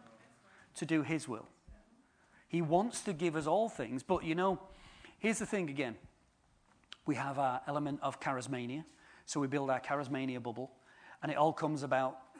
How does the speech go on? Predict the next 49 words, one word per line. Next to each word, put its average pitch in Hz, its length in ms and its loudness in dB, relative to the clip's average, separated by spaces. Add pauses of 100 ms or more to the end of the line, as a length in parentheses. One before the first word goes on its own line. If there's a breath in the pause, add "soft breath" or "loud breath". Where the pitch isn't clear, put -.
(140)
the 143 60 0
man 135 160 4
of 135 100 -4
power 139 240 0
for 156 140 -8
the 139 140 -4
hour, 120 340 -2 (280 loud breath)
or 131 160 4
I'm 131 140 2
the 139 100 2
anointed 131 440 -2
one, 117 280 -6 (220 loud breath)
or 113 80 -2
I'm 131 100 0
gonna 139 140 -2
be 143 120 0
one 131 200 0
that's 131 140 -4
gonna 120 180 -4
change 135 400 -4
everything. 113 500 -6
And 139 80 -4
we 143 100 -4
get 160 180 -4
caught 151 340 -4
in, 147 80 -4
"How 147 160 -2
much 156 200 -6
anointing 139 640 -4
can 123 200 -8
you 110 80 -6
have? 101 280 -12 (360 loud breath)
The 135 120 0
anointing 131 640 -2
is 120 300 -8
for 107 260 -8
me." 131 300 -4 (680 loud breath)
Pastor 196 260 2
Tony 180 300 4
told 156 240 2
me 151 60 0
about 139 260 2
a - 20 -4
video 151 360 0
that 151 100 -2
was 143 120 -4
out 151 140 0
this 139 140 -10
week. 170 380 -8